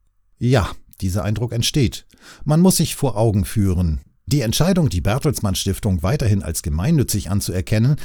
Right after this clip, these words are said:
trifft das Finanzamt am Stiftungsstandort Gütersloh. Man stelle sich vor, der zuständige Finanzbeamte würde sich querlegen. Undenkbar aus meiner Sicht. Wenn überhaupt, wäre das nur mit politischer Rückendeckung aus dem nordrhein-westfälischen Finanzministerium möglich.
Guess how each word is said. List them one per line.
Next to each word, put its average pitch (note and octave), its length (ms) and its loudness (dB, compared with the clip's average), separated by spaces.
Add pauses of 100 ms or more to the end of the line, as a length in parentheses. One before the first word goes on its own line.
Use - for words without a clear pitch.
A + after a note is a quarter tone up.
(120)
trifft - 300 -2
das C#3 140 0
Finanzamt A#2 720 -2
am F2 160 0
Stiftungsstandort G2+ 1040 -2
Gütersloh. F2 560 -2 (300)
Man - 180 -2
stelle F#2 280 -2
sich F2 200 -6
vor, C#3 300 0 (260)
der G2+ 160 -2
zuständige B2 540 -2
Finanzbeamte G2+ 880 -2
würde F#2 180 0
sich D#2 220 -6
querlegen. D#2+ 680 -2 (380)
Undenkbar G#2+ 720 0
aus - 160 -6
meiner E2+ 260 0
Sicht. - 320 -6 (920)
Wenn A2+ 180 2
überhaupt, G2+ 560 2 (260)
wäre D3 280 2
das C#3 240 0
nur E3+ 200 6
mit F3 160 2
politischer C#3+ 540 0
Rückendeckung A2 680 0
aus F#2+ 180 -6
dem F2+ 160 -2
nordrhein-westfälischen F#2+ 1120 -2
Finanzministerium F#2+ 1000 -2
möglich. F2+ 540 -4